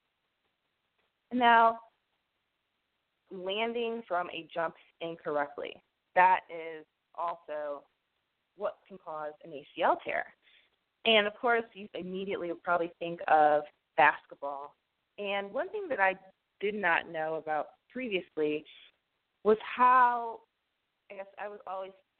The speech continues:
not, was kind of intim-, intimidated by skiing. But when I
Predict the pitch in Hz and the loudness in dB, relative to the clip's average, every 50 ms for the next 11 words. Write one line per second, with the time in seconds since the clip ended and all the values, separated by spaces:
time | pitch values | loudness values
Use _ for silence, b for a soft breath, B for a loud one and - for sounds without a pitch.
0 | _ 180 175 170 180 - - _ _ _ _ 175 175 _ 226 214 202 170 - _ | _ -12 -8 -8 -8 -8 -10 _ _ _ _ -20 -18 _ -16 -16 -14 -16 -20 _
1 | _ - 180 156 175 185 180 - 202 190 185 165 156 151 151 151 147 - - - | _ -20 -16 -16 -16 -16 -14 -14 -12 -10 -8 -6 -4 -4 -4 -4 -6 -6 -4 0
2 | 143 147 147 147 - - _ _ _ 190 175 175 196 240 294 339 359 - _ _ | 2 2 2 0 -4 -10 _ _ _ -14 -12 -10 -10 -10 -10 -12 -14 -18 _ _
3 | _ _ _ _ _ _ _ _ _ _ _ _ _ _ _ _ _ _ _ _ | _ _ _ _ _ _ _ _ _ _ _ _ _ _ _ _ _ _ _ _
4 | - 190 165 139 180 185 180 180 180 - - - 175 170 160 165 165 165 165 160 | 2 2 2 2 0 -4 -4 -4 -4 -6 -4 -2 0 2 2 2 0 -2 -4 -6
5 | 160 160 156 147 - | -8 -10 -12 -14 -18